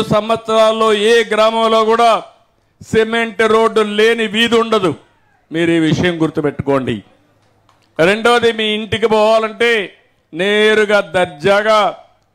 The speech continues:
బురదలో తిరిగే పరిస్థితి ఉండదు, బురద దొక్కే పరిస్థితి ఉండదు.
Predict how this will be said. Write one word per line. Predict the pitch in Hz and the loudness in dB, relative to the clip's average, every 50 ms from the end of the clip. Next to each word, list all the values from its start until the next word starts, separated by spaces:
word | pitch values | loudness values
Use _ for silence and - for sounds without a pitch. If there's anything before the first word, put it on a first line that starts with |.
| - 123 123 | -20 -8 -4
బురదలో | 139 165 175 185 175 180 196 196 196 190 185 185 | -2 0 0 0 0 -2 0 2 2 2 2 2
తిరిగే | 175 170 170 165 170 160 - 165 | 0 -2 0 0 -2 -2 -2 -2
పరిస్థితి | 156 160 165 - - - 175 175 | -2 0 0 -2 -2 -2 -4 -2
ఉండదు, | 180 185 190 196 214 214 202 180 - - _ _ _ _ _ _ _ - | -2 0 0 2 2 0 0 -2 -4 -8 _ _ _ _ _ _ _ -8
బురద | 120 160 175 185 190 202 202 190 | -4 -2 0 0 0 0 0 0
దొక్కే | 190 185 185 - 180 165 - 165 | 0 0 0 0 -2 0 0 -2
పరిస్థితి | 160 165 175 170 - - 185 180 | 0 0 0 0 -2 -2 -4 -4
ఉండదు. | 180 190 202 196 214 214 | -2 0 0 2 2 2